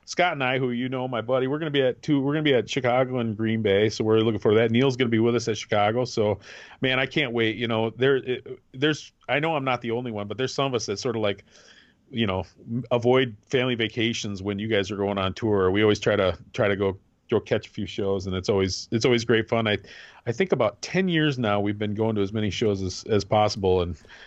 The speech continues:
and it's, uh, always a good time. And, uh, yeah, man, I hope the, the reissues come out well, and I hope,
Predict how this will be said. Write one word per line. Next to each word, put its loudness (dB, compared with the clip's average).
and 0
it's, 0
uh, 4
always 2
a -8
good -4
time. -4
And, -6
uh, 2
yeah, 0
man, 0
I 0
hope -4
the, 0
the -2
reissues -2
come 0
out 2
well, 4
and 0
I 2
hope, 0